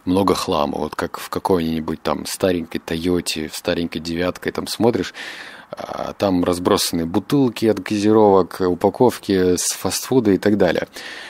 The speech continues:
И тут я обнаруживаю, что в этом, в подстаканнике стоит дешёвая вода.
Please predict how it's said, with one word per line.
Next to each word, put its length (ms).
И 120
тут 240
я 180
обнаруживаю, 540
что 600
в 220
этом, 180
в 80
подстаканнике 720
стоит 440
дешёвая 480
вода. 360